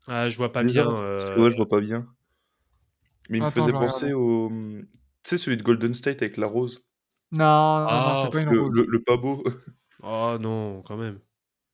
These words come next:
Speaker 2: Non, mais un peu dans le dégradé, tu vois comment ça fait, euh, au-dessus. T'as le, le bleu, et puis après, ça part en blanc, tu vois, ça me fait un peu penser, euh, à ce truc-là.
Speaker 3: Alors,
Speaker 1: Ouais.
Speaker 3: selon, euh, selon, euh, ça, ça te, en, en plus, euh, il y a, là, il, je, je suis avec, j'ai, j'ai une vie, une photo de Mike Conley et Naz Reid, là, avec le maillot.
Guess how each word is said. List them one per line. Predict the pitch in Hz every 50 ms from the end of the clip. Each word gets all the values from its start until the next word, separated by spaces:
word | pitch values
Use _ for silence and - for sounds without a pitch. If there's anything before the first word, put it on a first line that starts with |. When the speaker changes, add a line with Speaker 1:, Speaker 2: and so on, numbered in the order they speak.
| _ _ _
Speaker 2:
Non, | 117 120
mais | 127 123
un |
peu | 120 123 139
dans | 135
le | 127 120
dégradé, | 117 123 120 117 113 123 123 135 135
tu | 127 -
vois | 139 127
comment | 127 117 110
ça | 107 - 110 107
fait, | - - 120 120
euh, | 113 104 101 101 101 101
au-dessus. | 87 98 104 104 - - 131 127 - _ _ _ _ _ _ _ _ _ _ _
T'as | 107 101
le, | 101 101 104 101 101 101
le | 101 101 107
bleu, | 110 110 117 131 139
et | 135
puis | 135 107
après, | 101 - 120
ça | 120 120 113
part | 113 - 104
en | 104 104
blanc, | 101 110 113 120 123
tu | 120
vois, | - 117
ça | - -
me | 107 -
fait | -
un | 107
peu | - 120 117
penser, | - 117 110 - - 123 120
euh, | 113 107 101 98 98 - _ _ _ _ _ _ _ _ _ _ _ _ _ _
à | -
ce | 95 -
truc-là. | - - 101 - - 104 107 - _ _ _ _ _ _ _ _ _ _ _ _ _ _ _ _
Speaker 3:
Alors, | 175 170 175 -
Speaker 1:
Ouais. | 113 113 110
Speaker 3:
selon, | 202 196 190 208 208 208 202 190 175
euh, | 165 156 156 151 151 151 147
selon, | 135 - - 156 165 175 170 156
euh, | 147 139 135 135 135 127
ça, | - - - 139 135 123
ça | - - 143
te, | 131 - -
en, | 131 131 - - 143 139 - - - - - 151 - - - -
en | - 147 143
plus, | 131 - 175 185 160 - -
euh, | 147 139
il | 135
y | 139
a, | 135 131 131 135 - -
là, | - - 143 151 160 170 170 175
il, | 175 165 143 131
je, | 127 139 139
je | 131 127
suis | - 151
avec, | 139 135 135 139
j'ai, | 135 135 131 131 131 131 131
j'ai | 127 135
une | 135 135 135
vie, | 127 131 135 135 131
une | 131 127 123
photo | - - 147 139 - 156 156
de | 139 131
Mike | 127 135 139 139 139
Conley | - - 147 139 139 147 147 143
et | 135
Naz | 127 127 131 127
Reid, | 135 131 151 160 147
là, | 147 143 135
avec | 127 127 127 -
le | - 131
maillot. | 131 131 135 143 156 160